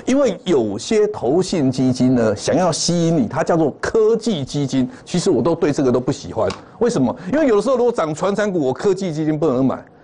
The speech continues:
那，那几个基金经理人没有办法了，一定会去寻找什么？寻找这种三月份营收成长的，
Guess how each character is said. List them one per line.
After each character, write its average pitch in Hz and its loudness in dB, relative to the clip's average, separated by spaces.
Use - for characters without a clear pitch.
那， 247 2
那 262 0
几 156 -4
个 170 0
基 185 -2
金 196 0
经 202 0
理 156 2
人 123 2
没 135 2
有 190 2
办 180 0
法 113 0
了， 110 0
一 175 0
定 233 0
会 240 2
去 220 0
寻 175 -2
找 160 2
什 113 -2
么？ 101 -4
寻 240 0
找 - 2
这 208 0
种 247 0
三 240 0
月 226 2
份 220 0
营 160 0
收 185 2
成 160 0
长 98 -2
的， - -6